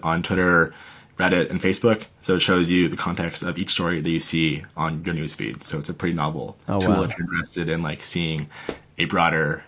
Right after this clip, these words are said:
Speaker 1: uh, spectrum of news wherever you go. So yeah, that's, uh, that's where you can find it.
Speaker 2: Matt, thanks so much for, for taking the time. All right, Matt, friends of the show,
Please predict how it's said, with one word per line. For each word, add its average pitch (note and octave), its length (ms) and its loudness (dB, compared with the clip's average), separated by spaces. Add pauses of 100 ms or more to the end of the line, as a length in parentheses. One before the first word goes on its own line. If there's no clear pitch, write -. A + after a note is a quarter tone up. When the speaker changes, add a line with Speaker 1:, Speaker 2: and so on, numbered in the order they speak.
(180)
Speaker 1:
uh, C#2+ 100 -2
spectrum F2+ 340 -2
of F#2+ 60 4
news G#2 480 6 (400)
wherever E2 200 2
you C#2+ 100 0
go. - 260 -6 (160)
So D#2 400 0 (380)
yeah, E3+ 160 4
that's, F2+ 280 -2
uh, E2+ 380 0 (100)
that's - 200 -14
where F2 120 -8
you E2+ 180 -4
can - 100 -14
find E2 200 0
it. F2 100 -4 (120)
Speaker 2:
Matt, B2 320 6 (300)
thanks D#3 220 6
so C3+ 180 8
much A#2 260 6
for, A2 380 8
for - 140 4
taking A#2+ 300 6
the A2 60 4
time. A2 560 6 (960)
All C#3+ 80 4
right, D3+ 320 6
Matt, C#3+ 320 8 (720)
friends D3+ 220 6
of D3+ 60 4
the D3 60 8
show, D#3+ 400 10